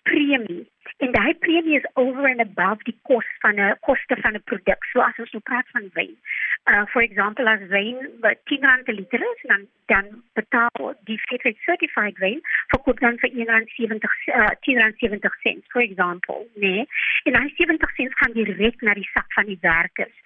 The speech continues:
Die werkers het dan nodig om 'n legal entity te register. So dis 'n trust of, of, of wat dit met 'n legal entity wees. En dan democratically elect hulle 'n groep werkers wat dan daai geld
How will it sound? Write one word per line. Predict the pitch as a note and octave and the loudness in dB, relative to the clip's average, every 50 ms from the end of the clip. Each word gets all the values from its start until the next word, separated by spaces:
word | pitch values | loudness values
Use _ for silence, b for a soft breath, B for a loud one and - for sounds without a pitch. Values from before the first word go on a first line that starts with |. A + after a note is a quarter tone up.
| B B B B B - | B B B B B -2
Die | B3+ | 0
werkers | A#3 B3 A3 G#3 A#3 - - F4+ E4 - | 2 4 4 4 2 2 -2 -6 -2 -2
het | E4 D4+ | 0 0
dan | C4+ B3+ A#3 G#3 | 0 0 0 -4
nodig | G3 G3 G#3+ A#3+ - | -2 0 0 0 0
om | B3 - C4 A3+ A3+ - | -2 -4 -4 -4 -4 -2
'n | - B3 A3+ | 0 0 0
legal | G3 G#3 F3+ F#3+ G3+ G#3+ A3 - C#4+ C#4 D4 - | 0 -4 -6 -6 -4 -4 2 2 2 2 2 -2
entity | - B3+ A#3+ B3 - - B3+ B3+ _ - G#3 G3 F3+ _ B B B B - _ | -2 -4 -4 -4 -6 -6 -6 -6 _ -12 -12 -12 -14 _ B B B B -4 _
te | - B3 | -2 0
register. | G3 F#3 G3+ G3+ G3+ G3+ A3+ A3 - - - - F#3+ - G#3 A3+ - | 0 0 0 0 0 0 -2 -4 -4 -8 -2 -2 0 0 0 -4 -6
So | - | -8
dis | A3 A3+ - - | -8 -8 -8 -8
'n | C#4 - | -8 -2
trust | - B3 G3+ A3 G#3+ - - - | 0 2 2 2 0 -2 -6 -6
of, | A#3+ - C#4 - - - | -6 -4 -4 -6 -10 -6
of, | - A#3+ G#3 G3+ G3 - - _ | -6 -6 -4 -4 -8 -10 -8 _
of | - G3+ - - | -8 -8 -8 -12
wat | _ G3+ A3+ G#3 | _ 0 2 2
dit | A3+ A3 - | 2 0 -2
met | B3 C4 - | -4 -2 -2
'n | B3+ G#3+ G3+ | -2 -2 0
legal | G#3+ G3 A3 A3 | 0 0 0 0
entity | G#3 G#3+ A#3 - C4 - - D4+ | 0 -4 -4 -4 -6 -6 -4 -4
wees. | E4 F4+ B4+ A#4+ B B B B B B B B | 0 0 -2 -2 B B B B B B B B
En | - C4 C4+ | -2 0 2
dan | B3+ B3+ B3+ | 2 0 0
democratically | B3 B3+ B3+ C#4 C4+ - - - D4+ D#4 - - D#4+ - C#4+ B3 A#3+ B3+ A#3+ | 0 -2 -2 -2 -4 -4 -2 -2 -2 0 -2 -4 -4 -2 -4 -4 -4 -4 -4
elect | G#3+ G3 F#3 G3 A#3+ - _ - F#3 | -4 -2 -2 -2 -2 -2 _ -2 -2
hulle | F#3+ A3 A3 G3+ G3 B B B B B B - - | 2 2 4 2 2 B B B B B B -4 -4
'n | A#3+ | -2
groep | - - - D#4 D4+ A3 | -2 -4 -6 -8 -6 -2
werkers | G3 G3+ F#3+ G#3 A#3+ - - B3 G#3+ - - | 0 2 2 2 0 0 -2 -2 -2 0 0
wat | G#3 G3+ | 2 2
dan | G#3+ G3+ G3+ | 2 0 2
daai | - A3+ G#3+ A3 A3 | 2 2 2 2 0
geld | - - - C#4 B3 A#3 A#3+ - | -2 0 0 0 0 0 -2 -6